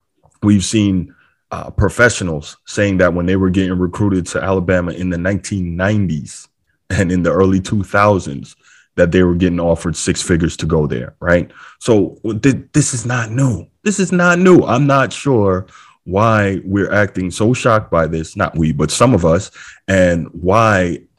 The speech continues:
Nick Saban would point the finger elsewhere, knowing that that may very well shine a light back on himself. And not even just pointing the <laughs> finger elsewhere,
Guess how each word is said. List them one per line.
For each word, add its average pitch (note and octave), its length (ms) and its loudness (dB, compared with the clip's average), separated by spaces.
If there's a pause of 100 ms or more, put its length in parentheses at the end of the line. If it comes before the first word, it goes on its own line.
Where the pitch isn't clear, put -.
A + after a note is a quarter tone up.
(440)
Nick A2 240 -2
Saban F#2+ 720 2 (540)
would F2+ 520 2
point A#2+ 300 2
the G#2 100 0
finger G#2+ 580 0
elsewhere, F#2+ 720 0
knowing F#2 540 0
that E2+ 220 2
that F2+ 200 0
may F2 140 -2
very E2+ 260 0
well E2 200 2
shine D#2 300 -4
a C#2+ 40 -4
light D2+ 220 0
back D#2+ 240 -2
on D2 60 -6
himself. - 400 -6 (360)
And B2 160 2
not D3+ 300 0
even B2 320 0
just A#2 320 2
pointing A2 340 4
the F2+ 60 2
<laughs> - 140 -6
finger F#2+ 320 2
elsewhere, F2+ 640 2